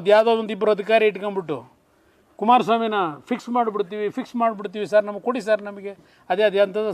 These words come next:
ಸಾಯಿ ವೆಂಕಟೇಶ್ವರದ್ದು ಒಂದು ಇಟ್ಕೊಂಡು ಓಡಾಡ್ತಾವ್ರಲ್ಲ, ಅದೇ ಥರ ಇದು ಇಟ್ಕೊಂಡವ್ರಲ್ವೇ. ಇದು ನೆನ್ನೆ ಅವರೇ ಬಿಡುಗಡೆ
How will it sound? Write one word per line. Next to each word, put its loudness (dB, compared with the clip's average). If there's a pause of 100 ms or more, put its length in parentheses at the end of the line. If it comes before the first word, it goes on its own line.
ಸಾಯಿ 6
ವೆಂಕಟೇಶ್ವರದ್ದು -4
ಒಂದು -8
ಇಟ್ಕೊಂಡು -10 (340)
ಓಡಾಡ್ತಾವ್ರಲ್ಲ, -2 (800)
ಅದೇ 2
ಥರ 0 (100)
ಇದು -6
ಇಟ್ಕೊಂಡವ್ರಲ್ವೇ. 4 (800)
ಇದು 0 (100)
ನೆನ್ನೆ 2 (100)
ಅವರೇ 2
ಬಿಡುಗಡೆ -2